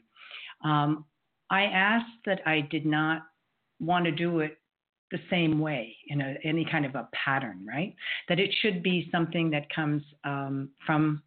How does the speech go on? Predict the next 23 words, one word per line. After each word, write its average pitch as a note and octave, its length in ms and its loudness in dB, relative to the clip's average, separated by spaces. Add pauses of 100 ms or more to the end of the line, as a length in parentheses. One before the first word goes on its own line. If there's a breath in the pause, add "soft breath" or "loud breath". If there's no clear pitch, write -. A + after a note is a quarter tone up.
from D#3 140 2
the C#3+ 80 2
heart, C3+ 360 -4 (200)
from C#3 120 0
my C#3 200 0
heart B2+ 340 -4 (180)
into, C3 640 -6 (500 loud breath)
uh, C#3 180 0
out D3+ 180 4
into, D3 680 0 (440 loud breath)
uh, C3+ 280 -2
the E3 80 -2
world. G3 320 2
Because E3 360 -2
as D3+ 180 -2
I D#3+ 240 -2
said F3 180 -2
earlier, F3+ 600 -4
the D#3 140 0
intention F3+ 640 0
here D3 380 -2
is D3+ 200 -4
to - 340 -20